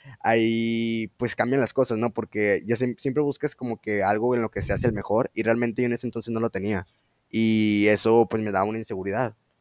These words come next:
Y en ese entonces, cuando me peleé contigo, eh,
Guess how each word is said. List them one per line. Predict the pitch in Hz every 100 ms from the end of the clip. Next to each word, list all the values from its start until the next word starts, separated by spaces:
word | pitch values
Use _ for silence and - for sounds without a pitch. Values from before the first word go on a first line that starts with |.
| _
Y | - 117 117 113 110 110
en | 107 110
ese | 110 131
entonces, | 127 135 127
cuando | - 120
me | 117
peleé | 110
contigo, | 107 127 127 110 113 _ _ _ _
eh, | - 107 104 101 101 98 92 90